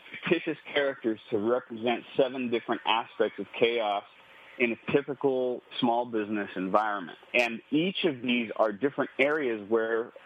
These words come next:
entrepreneurs are likely to lose focus, whether that's on their product line, whether that's on who their customer is, the kinds of employees that they should be hiring. And so I kind of make it fun and memorable, but then arm people with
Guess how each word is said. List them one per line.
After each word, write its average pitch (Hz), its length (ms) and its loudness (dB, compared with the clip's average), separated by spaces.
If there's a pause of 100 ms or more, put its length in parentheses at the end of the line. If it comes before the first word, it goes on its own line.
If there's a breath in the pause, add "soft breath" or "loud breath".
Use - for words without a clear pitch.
(200)
entrepreneurs 123 600 0
are 113 120 2
likely 110 640 0 (160)
to 117 160 2
lose 117 600 0 (420)
focus, 165 400 0 (180)
whether 113 280 2
that's 110 220 0
on 101 140 -2
their 98 120 -2
product 156 420 0
line, 135 400 0
whether 104 240 2
that's 101 280 0
on 101 520 0
who 117 120 2
their 98 160 0
customer 135 680 -2
is, 117 440 0 (440 loud breath)
the 113 60 4
kinds 117 300 0
of 104 100 -2
employees 131 680 0
that 117 80 -12
they 113 200 2
should 107 140 -6
be 104 100 -2
hiring. 98 560 -2 (360 loud breath)
And 120 140 0
so 139 120 4
I 127 80 -2
kind 190 200 0
of 165 60 0
make 147 180 0
it - 80 -2 (100)
fun 170 180 2
and 127 100 -4
memorable, 135 480 2
but 101 180 -6
then 117 280 0
arm 117 280 0
people 107 340 0
with 104 140 -2